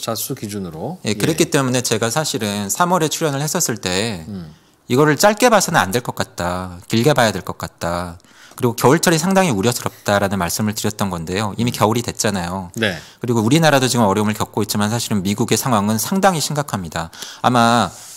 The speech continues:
Speaker 2: 음, 제가 그쪽 분야 전문가분들한테 계속 자문을 구하고 있는데 아마 크리스마스 전후에서는 굉장히 비참한 상황이 벌어질 것 같습니다.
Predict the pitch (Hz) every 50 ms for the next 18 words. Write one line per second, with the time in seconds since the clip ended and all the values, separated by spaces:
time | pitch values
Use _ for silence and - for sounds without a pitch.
0 | - - - _ _ _ _ _ - - 107 101 104 104 104 101 - - 127 123
1 | 127 123 120 - 113 - 135 123 - - - 127 120 117 - - 110 117 127 127
2 | 131 110 117 110 101 101 104 98 92 - 113 - - 107 - - 123 113 107 98
3 | - - - 113 104 113 113 117 113 - - 104 101 107 107 98 85 87 87 87
4 | 92 110 113 104 82 78 - - - - - - - - 120 117 - - 202 208
5 | - - 190 175 160 - 156 - - 104 104 110 104 - 113 113 107 - 104 95
6 | 92 107 104 107 104 - - 110 - - 160 156 147 139 - 127 113 104 107 107
7 | - 98 92 95 95 95 - 98 - 82 78 - - 80 80 76 82 82 80 80
8 | 82